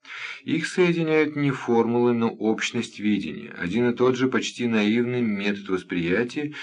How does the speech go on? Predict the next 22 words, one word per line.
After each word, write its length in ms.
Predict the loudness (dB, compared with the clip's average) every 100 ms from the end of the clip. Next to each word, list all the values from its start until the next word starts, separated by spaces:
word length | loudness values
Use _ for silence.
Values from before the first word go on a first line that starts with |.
| -10
или 200 | 0 2
усмотрения 880 | 2 0 -2 -2 0 2 2 2 0
богочеловеческого 1000 | 0 0 0 0 2 2 0 -4 -4 -2
единства. 640 | -2 -2 -6 -10 -16 -20 -20 _ _ _ _ -10
Однако 460 | -8 -2 -2 2 0
ещё 260 | 2 0
меньше, 340 | 0 0 -2 -6
чем 240 | -6 -6
Кирилл, 400 | -4 0 0 -2 -10 -14 -2
Папа 320 | 0 4 6
Лев 400 | 6 6 4 -2
мог 540 | -2 0 -2 -4 -10 -2
подсказать 760 | -2 -2 2 2 4 2 2 -2
или 160 | -6
предвосхитить 920 | -4 -2 0 -2 -2 -10 -2 -2 -2 -10 -12 -8
однозначное 920 | 0 2 4 2 4 0 0 -2 -2 0
догматическое 800 | 2 2 0 -2 -4 -2 0
определение. 720 | 0 0 0 -2 -2 -8 -16 -20 _ _ _
Его 300 | -10 -4 -2
слова 400 | -2 2 4 4
очень 300 | 2 0 -2
яркие, 520 | 2 4 4 0 -14